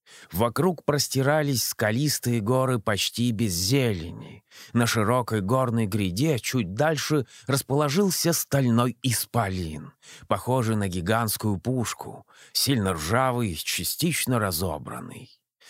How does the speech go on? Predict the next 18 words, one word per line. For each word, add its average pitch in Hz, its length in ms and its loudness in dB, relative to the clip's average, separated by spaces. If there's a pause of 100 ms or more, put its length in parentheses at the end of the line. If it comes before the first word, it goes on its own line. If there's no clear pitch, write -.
(240)
Кристина 175 560 4
зевнула 175 800 4
и 139 180 4
потянулась. 90 1200 -2 (800)
«Атмосферный 180 760 2
регулятор 147 580 2
еще 147 340 2
действует. 95 960 -2 (380)
По-моему, 143 460 4
сюда 135 400 2
грузили 131 680 2 (200)
какое-то 123 560 0
списанное 127 500 0
старье. 131 560 2 (380)
В 104 160 2
округе 175 460 2
воздух 147 500 2
отличный, 107 720 0